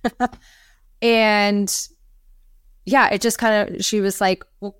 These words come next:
can you do both?" And I was like, "Well, I guess I could." And, you know, at the time I had, you know, my ma-, had said something to my manager, like, "Hey, I'm," you know, during the collective, like, "Wheels are turning."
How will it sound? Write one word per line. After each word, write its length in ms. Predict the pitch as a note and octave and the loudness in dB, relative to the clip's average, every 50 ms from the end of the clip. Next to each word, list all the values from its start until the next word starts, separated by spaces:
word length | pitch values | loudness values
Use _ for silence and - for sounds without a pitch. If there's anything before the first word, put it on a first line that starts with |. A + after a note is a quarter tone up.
| _ _ - | _ _ -8
can 200 | - A#3+ G#3+ G3+ | -4 -2 0 0
you 100 | G3 F#3+ | 0 0
do 160 | E3+ F3+ F3+ | 0 -2 -2
both?" 580 | - E3+ D#3 D#3 F3+ A#3+ D4+ E4+ - - - _ - - | -2 -2 -4 -2 0 -2 -2 -4 -8 -16 -20 _ -8 -6
And 80 | G3 | -4
I 40 | F#3+ | -4
was 140 | F#3 - - | -4 -6 -8
like, 160 | F3+ E3+ _ _ _ - | -10 -10 _ _ _ -16
"Well, 180 | E3+ F#3 F3 | -10 -8 -6
I 160 | F3 E3+ E3+ - _ _ _ _ | -6 -6 -6 -8 _ _ _ _
guess 460 | - E3 C3+ D3 G3+ D#4 F4+ - - G#3+ | -6 -4 -2 0 0 0 0 0 0 0
I 120 | F3 F3 | 0 0
could." 640 | E3+ - A#3 B3+ - - G#3 G3+ G3 G#3 A#3 C4+ B3+ _ _ _ _ - _ _ _ - | -2 -4 -2 0 2 2 2 2 2 0 0 -2 -6 _ _ _ _ -20 _ _ _ -4
And, 340 | A3 G#3+ G#3 G3+ G3+ G3+ - _ _ _ _ _ _ _ _ _ - | -2 0 2 2 0 0 -2 _ _ _ _ _ _ _ _ _ -6
you 120 | G#3+ G#3+ G#3+ | -2 -2 0
know, 100 | G#3 G3 | 0 0
at 100 | F#3+ - | 0 -2
the 80 | G3 | -4
time 480 | - - - - G#3+ A#3 B3+ C4 B3 A3 | -8 -6 -6 -2 0 2 2 2 2 2
I 60 | F#3+ | 0
had, 480 | F#3 F#3 G3 F#3 F3+ F3 F3 F3 - - _ _ _ _ _ _ _ _ _ _ _ _ _ _ - _ - | 0 0 0 2 2 2 0 -2 -4 -12 _ _ _ _ _ _ _ _ _ _ _ _ _ _ -20 _ -6
you 120 | G3+ G#3 G3+ | -2 0 0
know, 80 | F#3+ | 0
my 140 | F#3 F3+ F3 | 0 0 0
ma-, 220 | F3+ G3+ G#3 G3+ - | 0 0 0 0 -2
had 320 | F#3+ G3 G3+ F3 E3+ - - | -2 -2 -2 -4 -4 -6 -10
said 300 | - - A3+ G3 G3 - | -2 0 0 0 0 -2
something 260 | A3+ G#3+ G3 G3 F3+ | -4 -2 -2 -2 -2
to 60 | F#3 | -2
my 120 | F3+ F3 | -2 -2
manager, 420 | F3 F3 F3+ F#3 F#3 F3+ F3 F3+ F3 | 0 0 0 0 0 -2 -2 -2 -2
like, 160 | F3 F3 - | -2 -4 -4
"Hey, 280 | - C4+ D#4+ E4 B3+ G3+ | -4 -2 -2 0 0 -2
I'm," 160 | F3+ F3 - _ _ _ F3+ F3+ _ - | -2 -4 -8 _ _ _ -20 -20 _ -4
you 100 | - G3+ | -2 0
know, 240 | F#3+ F3 D#3+ D#3+ E3+ _ _ _ _ _ | 0 0 0 -2 -4 _ _ _ _ _
during 200 | - G#3+ G3 F#3 | -2 0 0 0
the 80 | F3 E3+ | 0 -2
collective, 440 | - - F#3+ E3+ - - E3+ D#3 D#3 | 0 2 0 0 2 0 -6 -4 -2
like, 260 | E3 D#3+ - - - _ _ _ _ _ _ _ _ _ _ _ _ _ _ _ _ _ _ _ _ - - | -4 -6 -6 -10 -20 _ _ _ _ _ _ _ _ _ _ _ _ _ _ _ _ _ _ _ _ -10 -4
"Wheels 340 | F#3+ A3+ A#3+ A3+ A3 G#3+ | 0 2 2 2 2 2
are 60 | G#3+ G3+ | -2 -2
turning." 680 | - G#3+ G3+ F#3+ F#3+ F#3+ F#3 F#3 F3+ F3+ F3+ F3+ | 0 0 0 0 0 0 0 0 0 -2 -2 -4